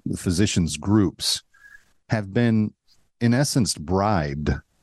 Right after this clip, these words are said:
or incentivized with a dollar amount per vaccine given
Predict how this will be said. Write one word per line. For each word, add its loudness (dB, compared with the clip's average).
or 2
incentivized 0
with 0
a 2
dollar 2
amount 0
per 0
vaccine 0
given -2